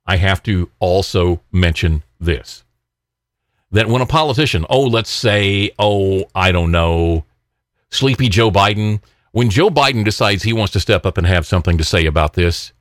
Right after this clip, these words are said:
it's all political. And here's an example. Months after Joe Biden and his vice presidential pick, Senator Kamala Harris, endorsed a three-month federal mask mandate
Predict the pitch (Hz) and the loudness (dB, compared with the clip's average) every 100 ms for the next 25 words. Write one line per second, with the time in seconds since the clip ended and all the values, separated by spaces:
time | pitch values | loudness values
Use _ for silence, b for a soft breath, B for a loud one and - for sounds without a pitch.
0 | _ _ _ _ _ _ _ _ _ 113 | _ _ _ _ _ _ _ _ _ -2
1 | 104 120 139 117 101 80 67 - - _ | 0 0 0 0 -4 -4 -6 -12 -20 _
2 | _ _ _ _ _ _ _ _ _ _ | _ _ _ _ _ _ _ _ _ _
3 | 120 107 - - 107 147 107 95 85 98 | -6 -6 -6 0 2 2 0 0 0 0
4 | 92 69 - _ _ _ _ _ _ _ | 0 -4 -10 _ _ _ _ _ _ _
5 | _ _ - 135 185 160 143 139 92 127 | _ _ 0 0 0 0 0 0 0 0
6 | 98 110 110 101 101 92 82 104 - 113 | 2 2 2 0 0 0 0 -2 0 0
7 | 98 95 95 92 117 107 - 104 87 87 | 0 0 -2 0 0 0 -2 0 0 0
8 | 95 95 90 98 92 87 92 101 101 87 | 2 2 2 2 0 0 0 0 0 -2
9 | - 104 110 104 92 107 95 87 87 92 | -2 0 2 0 0 -2 0 0 2 0
10 | 98 101 - 90 82 85 82 | 0 -4 0 0 0 0 -2